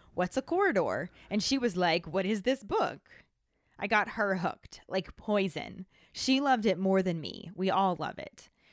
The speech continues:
She would reread the books to my younger sister over and over. Just, it was their thing. I wasn't jealous or anything, nor envious, nor did I want that with my mom too. Okay, I was jealous, but not negatively.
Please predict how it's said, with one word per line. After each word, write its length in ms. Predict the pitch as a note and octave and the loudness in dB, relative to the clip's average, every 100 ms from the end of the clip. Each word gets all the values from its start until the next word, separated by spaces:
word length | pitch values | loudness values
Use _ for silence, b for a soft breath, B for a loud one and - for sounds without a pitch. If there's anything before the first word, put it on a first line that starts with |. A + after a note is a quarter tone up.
| b | b
She 160 | - | -2
would 220 | B3+ G#3+ | 0 0
reread 420 | G#3 C#4 C4+ A#3 G#3 | 0 -2 0 -4 -4
the 80 | |
books 280 | F#3 F3+ - | 0 0 0
to 80 | G#3 | -2
my 80 | F#3+ | 0
younger 300 | E3 D#3+ E3 | 0 -2 -4
sister 460 | - F3+ - - - | -2 -4 -2 -8 -2
over 260 | F#3+ G3 A3 | 0 2 2
and 120 | G#3+ | 2
over. 380 | C#3+ E3 D3+ - - b b b | 0 -2 -4 -8 -20 b b b
Just, 320 | G3+ G3 - - | 0 0 0 -2
it 80 | G#3 | 2
was 140 | G#3 | 4
their 180 | F#3+ F#3+ | 4 4
thing. 600 | - A#3+ F#3+ - - F#3 _ _ _ _ _ _ - | 2 -2 -2 -6 -12 -16 _ _ _ _ _ _ -6
I 100 | G#3+ | 0
wasn't 280 | B3 D4+ B3 | 2 0 2
jealous 340 | G#3 F#3 F3 E3 | 4 4 4 -2
or 40 | |
anything, 460 | C3+ D#3+ D3 C#3 D#3+ | -8 -8 -6 -8 -8
nor 260 | F#3+ G3+ F#3+ | 0 4 4
envious, 640 | D3 E3+ D3+ - - - - | 2 -4 -6 -10 -14 -20 -10
nor 240 | G3 A#3+ | 2 4
did 120 | C#4+ C#4 | 6 4
I 100 | A3 | 4
want 380 | F3+ F3 - | 4 4 2
that 200 | E3+ D#3 | 2 2
with 160 | - E3 | 2 -4
my 140 | E3 | -4
mom 240 | D#3+ C3+ D3+ | -4 -4 -6
too. 180 | D3+ - - _ - | -8 -10 -14 _ 2
Okay, 340 | A#3+ F3+ - - | 2 2 -10 -2
I 140 | G3+ | 2
was 160 | G#3+ E3+ | 4 2
jealous, 440 | F3+ D#3 F#2 - - - | 0 -2 -6 -20 -16 -8
but 80 | D#4+ | 0
not 260 | E4+ F4+ | 4 4
negatively. 800 | A3+ G3 E3+ D#3 D#3+ - C#2 A1+ | 4 4 4 0 -4 -6 -14 -14